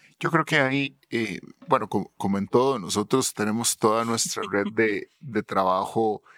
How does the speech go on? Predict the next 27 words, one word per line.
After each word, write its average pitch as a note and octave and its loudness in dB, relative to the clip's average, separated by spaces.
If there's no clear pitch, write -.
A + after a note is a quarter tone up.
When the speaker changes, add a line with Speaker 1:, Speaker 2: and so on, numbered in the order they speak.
Speaker 1:
eh, G2 -8
por - -10
ejemplo, G#2 0
con F#2 -10
el A2 -8
personal F#2 -6
de G#2 0
psicología, A#2+ 0
eh, F2 -4
y G#2+ -4
de A2+ -2
igual G#2 0
manera, A#2+ 0
eh, D#2+ -10
dependiendo G2+ -2
de A#2 2
la A#2 -2
situación, A2 -2
eh, F2+ -10
habrán F#2+ -6
profesionales F#2 -6
en G2 -8
nutrición F2+ -8
que F2+ -12
nos F#2 -12
puedan F2+ -12
apoyar - -8